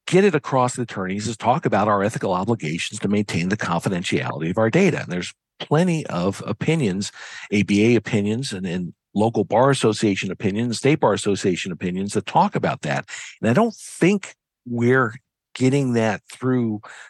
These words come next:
to our attorneys well enough. Once we realize that we do have that ethical obligation, we start paying more attention to what our, kind of our technical obligation is to try to secure our data, try to secure our client information. I mean,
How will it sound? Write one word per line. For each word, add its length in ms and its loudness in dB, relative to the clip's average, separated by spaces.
to 140 -2
our 80 -2
attorneys 580 0
well 300 2
enough. 360 -8
Once 260 0
we 140 2
realize 720 0
that 120 -2
we 120 -2
do 200 2
have 160 6
that 140 2
ethical 320 -2
obligation, 540 -4
we 60 -4
start 220 -2
paying 220 0
more 220 -2
attention 640 -4
to 340 0
what 280 0
our, 260 0
kind 160 0
of 60 -2
our 200 -6
technical 480 0
obligation 560 -2
is 160 -4
to 100 -8
try 420 0
to 100 0
secure 580 -8
our 140 -2
data, 260 -2
try 220 0
to 60 2
secure 480 -2
our 120 -8
client 440 -4
information. 580 -2
I 60 -2
mean, 180 0